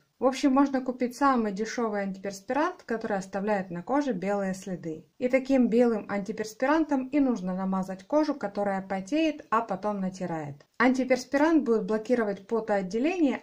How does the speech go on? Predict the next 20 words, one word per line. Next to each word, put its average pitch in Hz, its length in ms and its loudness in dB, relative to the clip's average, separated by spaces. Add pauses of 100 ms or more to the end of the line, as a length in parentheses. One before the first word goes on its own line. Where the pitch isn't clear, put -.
а 233 280 2
белая 220 420 0
пленочка, 294 580 -2
которая 202 420 -2
останется 190 540 -6
на 190 140 -4
коже, 185 360 -4
будет 269 400 -4
защищать 233 540 -4
кожу, 302 500 -2
и 269 140 0
любая 233 540 0
обувь 285 340 -2
не 214 100 -6
будет 240 360 -6
натирать 196 460 -6
ни 311 160 -2
пятки, 277 480 -4
ни 226 180 -2
пальцы. 165 580 -8